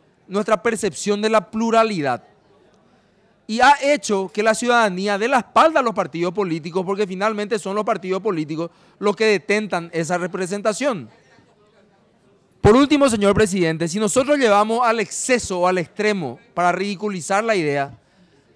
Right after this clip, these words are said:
de este tema de la pluralidad en la construcción del gobierno,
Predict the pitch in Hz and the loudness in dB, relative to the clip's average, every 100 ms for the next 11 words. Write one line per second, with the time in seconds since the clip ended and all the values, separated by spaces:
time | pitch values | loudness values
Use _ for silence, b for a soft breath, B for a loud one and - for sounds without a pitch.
0 | - 165 185 196 202 202 185 190 202 208 | -8 -4 -2 -2 -2 -2 -2 -2 0 2
1 | 196 - 220 226 220 226 196 180 196 - | 2 0 0 4 4 4 2 2 2 0
2 | 202 202 196 196 202 - 180 196 208 180 | -4 -2 -2 -4 -6 -6 -4 -2 0 0
3 | 147 147 147 | -2 -4 -6